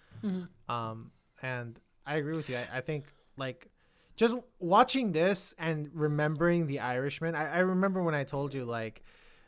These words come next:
Speaker 2: Irishman, too long, some stuff in there is hilariously bad, Oh, but when it hits, when it knocks it out of the park, you're
Speaker 1: Sure.
Speaker 2: like, "Oh, Goodfellas Scorsese is back,
Speaker 1: Yeah,
Speaker 2: baby."
Speaker 1: but it hits, like, a fourth of the time.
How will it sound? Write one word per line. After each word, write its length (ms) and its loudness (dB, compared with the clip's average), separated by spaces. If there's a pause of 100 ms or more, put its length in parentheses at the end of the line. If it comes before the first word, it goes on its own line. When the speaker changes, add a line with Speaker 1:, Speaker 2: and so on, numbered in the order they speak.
(240)
Speaker 2:
Irishman, 480 4
too 220 2
long, 560 6 (800)
some 280 0
stuff 280 0
in 100 4
there 180 6
is 500 -4 (120)
hilariously 840 2
bad, 520 2 (720)
Oh, 240 8
but 260 0
when 240 -4
it 200 4
hits, 840 -2
when 180 -6
it 120 0
knocks 480 -2
it 100 2
out 180 2
of 40 -4
the 100 -8
park, 540 0 (360)
you're 180 4
Speaker 1:
Sure. 80 8
Speaker 2:
like, 400 6
"Oh, 440 0
Goodfellas 640 -2
Scorsese 720 -4
is 160 -16 (220)
back, 420 8
Speaker 1:
Yeah, 80 -10
Speaker 2:
baby." 320 -6
Speaker 1:
but 160 12
it 140 2
hits, 360 8
like, 140 6
a 60 4
fourth 300 6
of 80 -4
the 100 4
time. 640 8